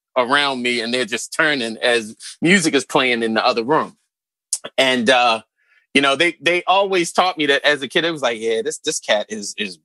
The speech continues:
weird, man." You know, my brother was like, "Yo, what is going on with this dude?" Um, but I've always been, there's always been turntables. It's kind of always happened. And then,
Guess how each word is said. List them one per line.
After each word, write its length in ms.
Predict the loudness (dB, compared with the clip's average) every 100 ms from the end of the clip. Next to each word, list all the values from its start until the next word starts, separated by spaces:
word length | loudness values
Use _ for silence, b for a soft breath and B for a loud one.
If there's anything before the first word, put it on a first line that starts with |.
| _
weird, 580 | -2 2 4 4 2 -2
man." 400 | -2 0 -2 -2
You 60 | 0
know, 80 | 0
my 120 | 2
brother 260 | 0 0 -2
was 140 | -4
like, 220 | -4 -6 _
"Yo, 440 | -6 -2 0 -2 -4 -6 -2
what 160 | 0
is 140 | 0 -6
going 300 | -16 -10 0
on 220 | 0 0
with 120 | -4
this 200 | -12 -6
dude?" 440 | 2 2 2 -2 -12 B B B B -2
Um, 500 | 0 0 -4 -8 -14 _ _ _ _
but 280 | 0 2 0 -6 _ _
I've 160 | -2 0
always 480 | 0 0 0 -2 -6
been, 420 | -2 -2 -4 -6 -2
there's 160 | 2
always 300 | 2 0 -2
been 400 | 0 -2 -2 -10 -4
turntables. 760 | -2 0 -2 0 -2 -2 -8 -8
It's 120 | -6
kind 240 | -2 -2
of 100 | 0
always 480 | 2 2 2 -2 0
happened. 380 | 0 0 -10 _ _ _ _
And 200 | -2 0
then, 240 | 2 0